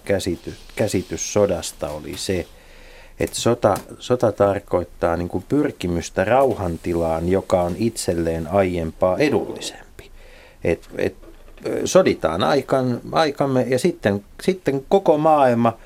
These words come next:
painaa kartat uusiksi. Mut et tota, kun katsotaan tätä Krimin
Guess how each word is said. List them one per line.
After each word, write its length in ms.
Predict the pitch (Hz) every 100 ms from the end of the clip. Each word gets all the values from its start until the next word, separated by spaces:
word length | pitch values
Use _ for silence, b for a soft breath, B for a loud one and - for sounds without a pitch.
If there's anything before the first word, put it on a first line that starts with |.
| b b b - -
painaa 460 | 160 160 123 117 113
kartat 500 | - 151 117 - 87 -
uusiksi. 720 | 139 92 - - - - - - B B B B B
Mut 260 | - 113 113
et 120 | 113 -
tota, 440 | 113 - 110 107 - -
kun 160 | - 127
katsotaan 500 | 147 147 143 147 131
tätä 260 | 135 135 127
Krimin 560 | - 156 151 123 107